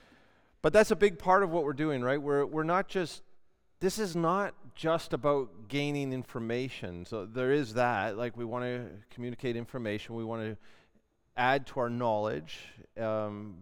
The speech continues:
both systematic theology, phase one, biblical theology, phase two. Uh, next phase,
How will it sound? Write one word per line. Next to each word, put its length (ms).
both 360
systematic 580
theology, 440
phase 300
one, 260
biblical 380
theology, 480
phase 340
two. 360
Uh, 360
next 220
phase, 580